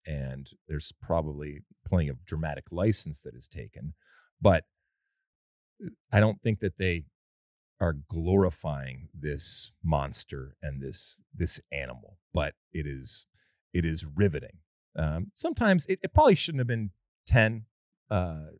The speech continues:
episodes. It goes on a little bit long and it drags a little bit, uh, at times, but for the most part, whew, I mean, this, this was, this was crazy, crazy times.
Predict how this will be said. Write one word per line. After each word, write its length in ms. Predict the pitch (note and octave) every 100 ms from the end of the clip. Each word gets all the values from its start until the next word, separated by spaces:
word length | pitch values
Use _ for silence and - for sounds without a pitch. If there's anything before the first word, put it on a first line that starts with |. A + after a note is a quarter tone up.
| _ -
episodes. 720 | G#2 A2 G2+ G#2+ G#2 A2 - _ _ _ _ _
It 80 | A#2+
goes 220 | C3+ A#2
on 140 | A2+
a 80 | A2
little 160 | G#2 G#2
bit 120 | -
long 340 | G2+ F#2+ F#2+
and 80 | F2
it 80 | E2+
drags 420 | F#2 E2 F2 E2
a 40 | D#2
little 200 | F2 D2+
bit, 200 | E2 - - -
uh, 280 | E2+ D2 C#2+ -
at 140 | D#2+ -
times, 400 | D#2+ D2+ D2 -
but 160 | - D#2+ -
for 100 | D2+
the 100 | D#2+
most 340 | E2+ F2 -
part, 280 | D2+ B1+ - _ _ _ _ _ _ _ _
whew, 140 | A2+ G2+ - - - - -
I 80 | B1+
mean, 120 | C2
this, 460 | D#2 F2+ - - - _ _ -
this 260 | F#2+ F#2 -
was, 420 | A#1+ - - -
this 200 | G#2 -
was 220 | E2 C#2+
crazy, 680 | - - - E2+ E2 - D2+
crazy 500 | - D2 C#2 C#2 C#2+ -
times. 520 | - A#1+ - -